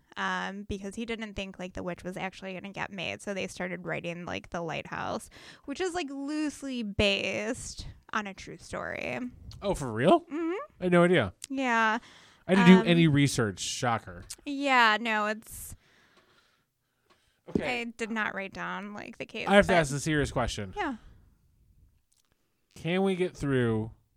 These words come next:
Speaker 2: our Halloween summary in, like, half an hour?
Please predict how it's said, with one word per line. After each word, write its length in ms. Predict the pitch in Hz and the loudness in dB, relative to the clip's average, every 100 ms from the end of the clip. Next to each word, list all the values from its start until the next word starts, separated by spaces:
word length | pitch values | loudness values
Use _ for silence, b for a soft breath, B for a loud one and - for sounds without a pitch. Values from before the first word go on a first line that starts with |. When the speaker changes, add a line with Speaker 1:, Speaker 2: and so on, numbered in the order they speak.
| _ _ - | _ _ -10
Speaker 2:
our 120 | 120 | -8
Halloween 460 | 117 147 147 143 135 | -2 2 2 0 -2
summary 640 | 135 120 110 107 101 98 _ _ _ _ _ _ _ _ _ _ _ - | -2 -2 -2 -2 -4 -8 _ _ _ _ _ _ _ _ _ _ _ -14
in, 120 | 117 | -8
like, 200 | 107 101 | -8 -8
half 340 | - 135 156 - | -6 2 2 4
an 40 | |
hour? 440 | 147 113 98 92 | 2 4 2 -2